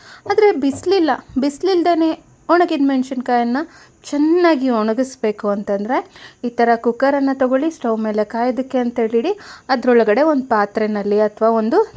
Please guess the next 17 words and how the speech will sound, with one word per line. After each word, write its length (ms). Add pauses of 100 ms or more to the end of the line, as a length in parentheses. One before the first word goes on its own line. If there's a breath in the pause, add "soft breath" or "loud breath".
ಚಿಕ್ಕ 280
ಒಂದು 260
ಬೌಲಲ್ಲಿ 680 (380 loud breath)
ಮೆಣಸಿನ್ಕಾಯನ್ನ 800
ಹಾಕ್ಬಿಟ್ಟು 640 (280 loud breath)
ಕುಕ್ಕರ್ 540
ಮುಚ್ಚಳಕ್ಕೆ 760 (220 loud breath)
ವಿಷಲು 400
ಹಾಕ್ಬಾರ್ದು 720 (320 loud breath)
ಮತ್ತೆ 220
ರಬ್ಬರು 460
ಹಾಕ್ಬಾರ್ದು. 680
ಐದು 380
ನಿಮಿಷಗಳ 600
ಕಾಲ 280 (400 loud breath)
ಸಣ್ಣ 440
ಉರಿನಲ್ಲಿ 640